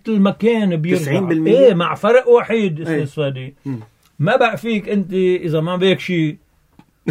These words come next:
Speaker 1: بدك تفوت تعمل فحوصات
Speaker 2: تشيك أب.
Speaker 1: عامة، تعمل حالك بتفوت تعمل شيء، ما بقى فيك. لأنه آخر شيء هي بيصير إذا بدك لزوم ما لا يلزم.
Speaker 2: صح.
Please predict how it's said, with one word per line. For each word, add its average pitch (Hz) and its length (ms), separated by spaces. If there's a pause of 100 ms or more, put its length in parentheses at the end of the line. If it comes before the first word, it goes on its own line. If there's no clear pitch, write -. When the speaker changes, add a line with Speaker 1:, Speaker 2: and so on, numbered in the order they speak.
Speaker 1:
بدك 147 280
تفوت 190 260
تعمل 180 360
فحوصات 170 380
Speaker 2:
تشيك - 60
أب. 175 120
Speaker 1:
عامة، 165 320
تعمل 175 280
حالك 180 260
بتفوت 170 380
تعمل 147 260
شيء، 165 100
ما 240 80
بقى 196 180
فيك. - 380 (840)
لأنه 151 540
آخر 170 160
شيء 151 220
هي 165 120
بيصير 170 480
إذا 151 140
بدك 156 420 (300)
لزوم 147 420
ما 143 100
لا 139 180
يلزم. 120 420 (160)
Speaker 2:
صح. 107 140